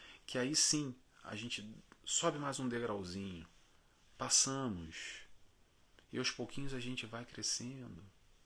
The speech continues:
vai continuando, e a gente vai aos pouquinhos nesse processo de despertar da consciência,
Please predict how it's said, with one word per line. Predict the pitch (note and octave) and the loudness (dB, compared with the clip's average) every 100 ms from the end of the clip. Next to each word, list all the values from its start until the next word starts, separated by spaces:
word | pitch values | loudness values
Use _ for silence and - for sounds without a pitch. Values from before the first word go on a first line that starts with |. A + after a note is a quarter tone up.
| - - | -20 -14
vai | A#2+ | -12
continuando, | - A2+ - A2+ G#2+ B2+ C3 A2+ F2 G#2 - - - - - - - - | -8 -6 -6 -6 -6 -6 -6 -6 -10 -16 -20 -20 -16 -16 -16 -18 -18 -12
e | - G#2+ | -2 0
a | |
gente | A2+ A#2+ G#2+ | 2 0 0
vai | G#2+ G#2 - | 2 2 0
aos | A#2+ - | -2 -2
pouquinhos | - A2 A2+ G#2 | -2 -4 0 0
nesse | G#2 - | 2 2
processo | - G2+ - F#2+ G2+ | 2 2 2 0 -4
de | F#2+ | -4
despertar | A2 - G#2+ - - G#2+ | 0 0 0 -4 -4 -2
da | G2+ | -2
consciência, | - G2 G2 - G2 A#2 A#2 - - | -4 -4 0 0 -2 -2 0 0 0